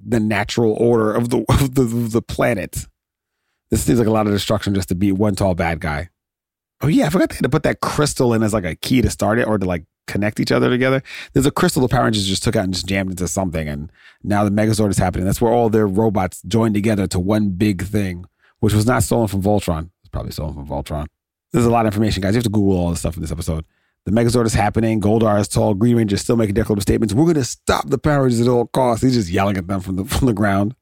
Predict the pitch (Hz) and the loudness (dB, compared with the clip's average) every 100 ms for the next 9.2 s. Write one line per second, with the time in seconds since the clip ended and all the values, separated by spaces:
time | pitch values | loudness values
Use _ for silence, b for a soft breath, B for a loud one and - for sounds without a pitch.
0 | _ _ _ _ - 107 147 143 147 139 | _ _ _ _ -6 -2 0 2 2 2
1 | 143 143 170 - _ _ _ _ _ _ | 2 2 0 -8 _ _ _ _ _ _
2 | - 107 107 104 117 120 127 110 95 110 | -4 0 2 2 0 2 0 0 2 2
3 | 104 - 107 104 - 82 71 - - _ | 0 0 0 0 -2 -4 -4 -10 -20 _
4 | _ _ _ _ _ 98 123 135 127 110 | _ _ _ _ _ -2 0 2 2 4
5 | 101 95 90 87 92 90 82 87 - 120 | 2 2 -2 -2 -2 -2 -4 -6 -2 2
6 | 110 98 92 82 80 85 80 76 73 _ | 2 2 2 0 -4 -4 -4 -6 -8 _
7 | _ _ _ _ _ - - 101 104 90 | _ _ _ _ _ -6 -2 0 2 0
8 | 82 - 95 78 - 131 123 117 98 90 | -2 -2 -2 -2 -2 -2 2 0 0 -2
9 | 90 82 | -4 -6